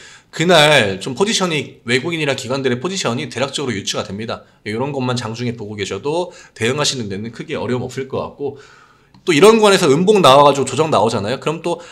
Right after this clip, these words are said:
아래꼬리 형태의 반발 매수가 잘 들어와 줍니다. 그러니까 오전 턴만 보고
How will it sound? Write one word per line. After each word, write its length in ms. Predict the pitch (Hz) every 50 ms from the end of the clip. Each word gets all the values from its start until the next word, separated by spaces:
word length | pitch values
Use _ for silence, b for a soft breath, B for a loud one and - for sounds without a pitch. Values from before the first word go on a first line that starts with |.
| B B B
아래꼬리 500 | - 107 151 180 185 - 185 165 147 151
형태의 540 | 151 165 156 - 131 120 127 156 180 180
반발 300 | 180 - 120 131 165 170
매수가 320 | 160 147 139 120 123 127 123
잘 320 | 120 - 110 110 117 110
들어와 260 | - - 123 131 123
줍니다. 360 | 127 - 98 104 117 117 98 -
그러니까 440 | - 107 107 107 101 - 117 113 B B B B B B
오전 260 | - 113 127 170 190 196
턴만 320 | 180 190 185 160 135 120
보고 560 | 120 123 123 123 113 107 120 151 156 - B